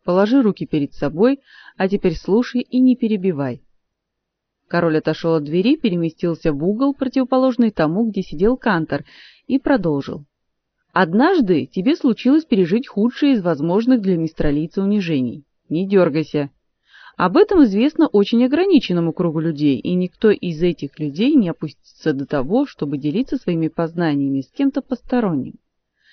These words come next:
Твоей тайне ничто не угрожает, кроме тебя самого. Понимаешь ли ты, что, теряя разум из-за каждого оскорбления на эту тему,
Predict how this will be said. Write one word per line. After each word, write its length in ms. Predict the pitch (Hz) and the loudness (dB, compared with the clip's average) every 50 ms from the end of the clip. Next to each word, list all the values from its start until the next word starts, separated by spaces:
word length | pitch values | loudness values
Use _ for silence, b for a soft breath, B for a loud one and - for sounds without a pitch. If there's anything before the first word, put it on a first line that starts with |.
| b b b b _ _ - | b b b b _ _ 0
Твоей 280 | 175 208 240 285 285 | 2 4 4 4 4
тайне 520 | - - 294 311 320 320 330 311 311 311 - | 4 2 2 2 4 4 6 6 4 4 2
ничто 460 | - 208 202 190 175 - - - 185 | 0 0 0 0 -2 -2 -4 -2 0
не 160 | 202 220 220 | 0 0 0
угрожает, 680 | 226 208 208 202 185 170 143 147 147 147 143 139 - _ _ _ _ _ | 0 0 0 0 0 0 0 -2 -2 0 -2 -2 -4 _ _ _ _ _
кроме 340 | - 175 170 175 208 247 240 | 0 2 2 4 4 4 2
тебя 280 | - 190 170 165 139 | 2 0 0 0 0
самого. 520 | 139 - - 165 175 185 185 156 139 - - _ _ _ _ _ _ _ _ b b b b b b b _ - | -2 -2 -4 -4 -2 -2 -2 -4 -6 -6 -8 _ _ _ _ _ _ _ _ b b b b b b b _ -2
Понимаешь 540 | 180 185 185 196 220 262 311 339 - - | 0 2 2 4 4 4 4 4 2 2
ли 140 | 285 277 277 - | 2 4 4 2
ты, 340 | _ - 202 175 147 135 | _ 0 0 2 2 0
что, 220 | 135 - - - - | -2 -4 -6 -6 -2
теряя 440 | - - 202 214 220 220 196 170 156 | 0 2 4 4 4 4 4 2 2
разум 420 | 156 156 156 156 160 175 175 175 | 2 2 0 0 -2 -2 -2 -2
из-за 160 | 160 170 185 | -2 -4 -4
каждого 460 | - - 269 285 269 233 214 185 185 | 0 0 0 0 2 2 0 2 2
оскорбления 640 | 180 - - - 180 170 160 185 208 220 208 196 185 | 0 -2 -2 -4 -4 -2 0 2 2 2 2 2 0
на 200 | 180 180 185 185 | 0 0 0 0
эту 160 | 180 - - | -2 -2 -6
тему, 460 | 160 - - 285 349 359 269 - 294 | -8 -4 -2 0 4 4 4 4 2